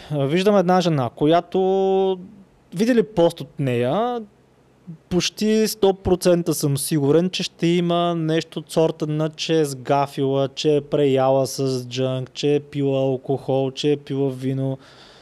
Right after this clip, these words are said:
и така нататък. И, а, днес или вчера видях поста, май беше днес всъщност, видях един пост, в който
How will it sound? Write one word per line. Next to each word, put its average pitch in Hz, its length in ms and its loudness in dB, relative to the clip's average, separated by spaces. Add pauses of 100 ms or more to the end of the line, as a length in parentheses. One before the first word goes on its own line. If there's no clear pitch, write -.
(600)
и 220 140 -4
така 147 520 0
нататък. - 440 -6 (160)
И, 220 240 -2 (120)
а, 190 200 -6
днес 156 880 0
или 139 160 -2
вчера 165 300 0
видях 123 380 -2
поста, - 340 -10
май 156 180 -2
беше 143 240 -2
днес 123 260 -8
всъщност, 175 580 -8
видях 156 360 0
един 151 240 -2 (100)
пост, 170 340 0
в 151 220 -6
който 160 600 -2